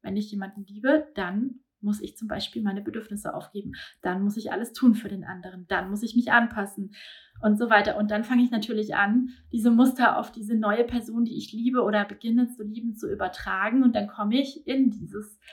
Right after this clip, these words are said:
Hamsterrad hinein. Ja. Und merke dann halt eben nur oft, okay, es wird wieder Schmerz ausgelöst, es wird wieder anstrengend und ich werde vielleicht auch wieder unglücklicher in der Partnerschaft, trenne mich dann,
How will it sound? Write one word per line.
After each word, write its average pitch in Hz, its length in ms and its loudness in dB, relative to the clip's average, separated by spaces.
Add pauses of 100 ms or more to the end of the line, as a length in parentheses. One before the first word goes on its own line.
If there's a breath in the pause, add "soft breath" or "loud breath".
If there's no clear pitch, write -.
(180 loud breath)
Hamsterrad 220 1160 0 (240)
hinein. 202 720 -4 (720)
Ja. 214 460 -4 (520)
Und 233 280 4
merke 233 340 4
dann 254 180 0
halt 240 180 -2
eben 233 320 -6 (120)
nur 247 400 2 (420 loud breath)
oft, 247 440 4
okay, 254 460 -4
es 254 120 -6
wird 247 140 -10
wieder 226 180 -10
Schmerz 254 400 0
ausgelöst, 233 440 -6
es 233 140 -16
wird 226 140 -10
wieder 220 220 0
anstrengend 233 800 -4
und 208 200 -6
ich - 160 -16
werde 208 180 -8
vielleicht 220 320 -6
auch 220 140 -12
wieder 208 220 -6
unglücklicher 226 600 -4
in 208 100 2
der 214 80 0
Partnerschaft, 214 800 -10
trenne 233 240 2
mich 233 180 -2
dann, 208 280 -2